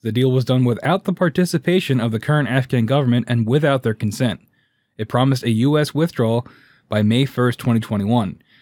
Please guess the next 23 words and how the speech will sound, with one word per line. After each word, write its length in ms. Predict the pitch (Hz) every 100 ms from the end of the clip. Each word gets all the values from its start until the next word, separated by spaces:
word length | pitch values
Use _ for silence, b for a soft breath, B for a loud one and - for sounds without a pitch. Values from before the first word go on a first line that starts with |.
| b b b
This 220 | 127 143
agreement 380 | 139 175 190 139
was 160 | 143
still 320 | - - 202
in 80 | 202
effect 340 | 185 - 202 -
when 140 | 123
Joe 160 | 127 139
Biden 280 | 131 139
revised 400 | 120 117 143 202
the 60 | 147
timeline 460 | 120 113 113 117 113
to 80 | 123
September 380 | 117 139 117
the 40 | 107
eleventh 380 | 101 110 117 131 b b b
and 160 | 113
when 100 | 117
he 60 | 143
started 300 | 135 143 135
the 80 | 123
pullout 360 | - 127 117
in 120 | -